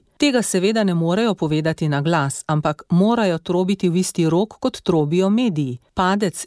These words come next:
Janševe vlade je namreč želja medijev, novinarjev in urednikov. Pa tudi kakega strica iz ozadja, kakopak.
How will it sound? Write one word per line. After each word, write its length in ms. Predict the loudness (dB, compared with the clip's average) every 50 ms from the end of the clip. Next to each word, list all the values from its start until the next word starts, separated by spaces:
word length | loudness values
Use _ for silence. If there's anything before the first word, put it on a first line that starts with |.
| -4
Janševe 560 | 0 0 2 2 0 0 0 -2 0 0 0 0
vlade 500 | 2 2 2 2 0 0 -2 -4 -6 -4 -4
je 140 | -4 -2 0
namreč 560 | 2 2 2 2 0 0 -2 -2 -4 -8 -10 _ -6 -6
želja 540 | -2 0 0 0 0 0 0 0 0 0
medijev, 500 | 2 2 2 2 0 0 -2 -4 -4 -6 -10 _ _ _ _ _ _ -4
novinarjev 760 | 0 2 2 2 2 2 0 2 2 2 2 2 0 0 -2 -6 _ -6
in 200 | -2 -2 -2 -2 0 0
urednikov. 640 | 0 2 2 2 2 0 -2 -2 -4 -8 -8 -10 -12 _ _ _ _ _
Pa 100 | -2 0
tudi 300 | 2 2 2 2 2 -2
kakega 480 | 0 0 0 0 0 0 -2 0 0 -2
strica 460 | -2 -4 -4 -2 -2 -2 0 0 0 0
iz 160 | 0 0 0
ozadja, 520 | -2 0 0 0 0 0 -2 -2 -4 -6
kakopak. 640 | -6 -8 -10 -6 -6 -6 -4 -4 -8 -8 -8 -16